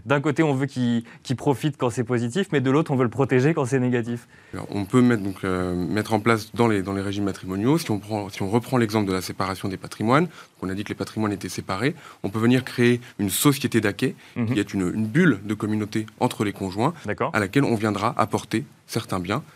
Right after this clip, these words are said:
Speaker 2: ce qui pourrait être la résidence principale ou d'autres biens immobiliers. Donc ces biens seront communs, mais l'entreprise, si on reprend l'exemple de l'entreprise, restera un bien propre de monsieur, et donc les dettes resteront propres à monsieur. En
Speaker 1: Une
Speaker 2: revanche
Speaker 1: société d'acquet, c'est un, un type de société, c'est comme une société, comme une S C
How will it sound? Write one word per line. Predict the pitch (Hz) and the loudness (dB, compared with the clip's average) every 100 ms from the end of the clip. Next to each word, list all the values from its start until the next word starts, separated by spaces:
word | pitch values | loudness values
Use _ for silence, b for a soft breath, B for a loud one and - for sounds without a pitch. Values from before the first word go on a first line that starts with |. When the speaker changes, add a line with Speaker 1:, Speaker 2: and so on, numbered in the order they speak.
| b | b
Speaker 2:
ce | _ | _
qui | - | -12
pourrait | 92 107 | -6 -4
être | 107 | -2
la | 92 110 | 2 2
résidence | 107 101 92 | 0 -4 -4
principale | - 92 98 127 156 - | -6 -6 0 2 2 2
ou | 160 | 4
d'autres | 147 - 117 | 4 2 0
biens | 120 | 4
immobiliers. | 123 113 110 95 90 B B | 4 4 0 -6 -10 B B
Donc | 95 92 | -4 -2
ces | - | 0
biens | 117 123 | 2 2
seront | 113 107 95 95 _ | 0 -4 -6 -8 _
communs, | - 104 117 196 B B - | 0 2 2 -2 B B 2
mais | 120 135 - | 4 4 2
l'entreprise, | 113 117 113 - 123 | -2 -2 -4 -2 -4
si | 117 | -4
on | 90 | -10
reprend | 92 - | -8 -4
l'exemple | 98 98 92 | -4 -4 -8
de | |
l'entreprise, | 87 95 - 151 - | -10 -10 -4 -4 -4
restera | - 101 143 135 104 123 170 B - | -2 0 2 2 0 0 -4 B -8
un | 95 | -4
bien | 101 98 | -2 -4
propre | - 123 - | 0 0 0
de | 95 | -2
monsieur, | 95 87 - 143 B B - | -2 -4 -4 -4 B B 0
et | |
donc | 104 110 | 2 2
les | 98 | 2
dettes | 107 143 - _ - | 2 2 -2 _ -4
resteront | 104 131 - 101 135 170 B B | 0 0 0 0 0 -2 B B
propres | - 143 143 135 | -2 0 2 2
à | |
monsieur. | 123 120 - - - | 0 -2 -10 -12 -8
En | 87 | -4
Speaker 1:
Une | 131 | 0
Speaker 2:
revanche | 104 | 0
Speaker 1:
société | 156 - 151 160 | 0 0 0 2
d'acquet, | 139 127 180 | 0 0 -2
c'est | - | 0
un, | 131 123 117 117 117 | 2 2 2 0 0
un | 127 | -2
type | 120 - 170 | -2 -2 -2
de | 147 | -2
société, | 156 139 143 190 | -2 -4 -2 -2
c'est | 151 | -2
comme | 151 | -2
une | 139 | -2
société, | 131 143 127 131 101 | -4 -4 -4 -4 -2
comme | 151 147 | 0 2
une | 143 | 4
S | 139 127 | 4 2
C | - | 2